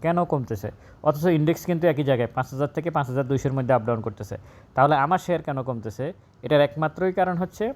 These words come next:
আপনি ভালো স্টকে এন্ট্রি নিয়ে বসে থাকেন নাই। ভালো স্টকের প্রাইস কিন্তু কমে নাই। আপনি দেখেন সে ডিভিডেন্ডের সাথে মিল আছে,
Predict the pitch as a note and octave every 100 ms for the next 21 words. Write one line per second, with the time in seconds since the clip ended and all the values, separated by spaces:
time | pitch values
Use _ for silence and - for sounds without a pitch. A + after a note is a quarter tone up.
0 | - - - - - B2+ D#3 A#2 B2+ D#3+
1 | G3 F3+ F#3+ E3 F3+ D3 D#3 D#3 D3+ C3
2 | C#3 B2+ A2+ A2 G2+ G#2 - - B2+ D3+
3 | E3+ F#3 E3+ D3+ D3+ - C#3+ D#3 C#3+ B2
4 | A#2 G#2 G#2 - - - _ - - -
5 | - - - - - - - A#2+ B2+ D3+
6 | D#3 F3 F3 E3 D3+ D#3 D#3 E3+ F3 -
7 | E3 E3+ E3 D3 C#3+ - A3+